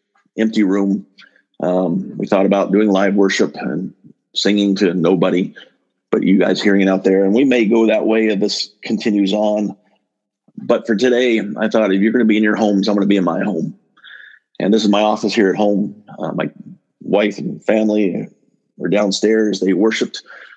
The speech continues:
I worshiped with them early and then came upstairs and worshiped by myself here just to prepare my heart. But as we come today, it's important that we just really gather around the same thought.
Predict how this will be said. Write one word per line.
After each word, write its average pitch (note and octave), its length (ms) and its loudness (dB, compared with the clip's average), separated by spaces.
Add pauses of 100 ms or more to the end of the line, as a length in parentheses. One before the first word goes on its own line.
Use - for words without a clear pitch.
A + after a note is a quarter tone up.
(220)
I - 80 -6
worshiped G#2+ 340 0
with A2 100 2
them G#2 120 0
early A2 360 2
and G2+ 100 -2
then G2 140 0
came G#2 200 0
upstairs G2+ 640 0
and F2+ 120 0
worshiped A2 300 0
by F2+ 120 0
myself G2 440 -2
here G#2 180 2
just G2+ 220 -4
to - 40 -6
prepare F#3+ 320 0
my - 140 -2
heart. F#3+ 380 -2 (1120)
But G#2+ 80 2
as G#2+ 80 0
we A#2 80 4
come C#3 260 2
today, A#2+ 480 2 (1300)
it's - 120 -10
important A2 400 0
that G2+ 100 0
we G#2 120 0
just C3 320 -4
really C3+ 220 0
gather A#2 320 0
around A2 220 0
the A2 60 -2
same G#2+ 260 0
thought. E2 360 -8